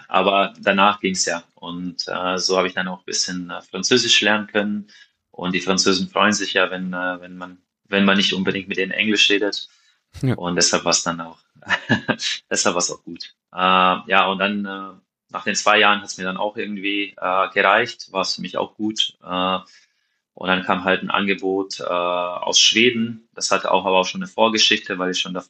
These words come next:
Speaker 1: davor zwei Sommer, gerade ich bin eigentlich aus Hawaii, mein letztes Jahr in Hawaii bin ich direkt nach Schweden geflogen, weil ich da halt einen Sommer und danach wurden es zwei Sommer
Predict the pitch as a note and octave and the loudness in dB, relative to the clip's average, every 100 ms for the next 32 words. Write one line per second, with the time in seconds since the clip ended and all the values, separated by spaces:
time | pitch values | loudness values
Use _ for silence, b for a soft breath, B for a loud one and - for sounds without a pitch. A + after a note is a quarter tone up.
0 | _ - - - G2 F#2+ - F#2+ F#2+ F#2+ | _ -20 -14 0 2 2 2 2 2 0
1 | G2+ G#2 G2+ G2 - F#2 F2+ F#2 F2+ F#2 | 0 2 0 -2 -6 0 0 2 0 -2
2 | - _ - F#2 F#2 F#2 - F#2 F2+ F#2+ | -8 _ -10 -8 -6 -4 -2 0 2 4
3 | F#2+ F2+ F#2+ F2+ F2+ - - - F#2 F#2 | 4 0 -4 -4 -4 -6 -6 0 2 0
4 | F2+ _ - - F2+ F#2+ F#2+ F2+ - F2 | -2 _ -20 -4 2 2 2 -6 -4 -4
5 | - - A#2+ A#2 G#2+ G#2+ G#2+ G#2 G#2 G2+ | -2 0 0 2 0 0 0 0 -2 -6
6 | B B B - F2+ F2 - F2 F2+ F2+ | B B B -6 -2 0 4 4 4 0
7 | - F2+ F2+ F#2 F#2 F2+ F#2 - - F2+ | -2 -4 -2 0 0 0 -4 -16 -16 -14
8 | F2+ F2 F2 - F2+ F2 - F#2+ G2 F#2 | -12 -8 -8 -6 -6 -2 0 2 2 0
9 | F2+ F2+ F2+ | 0 -2 -2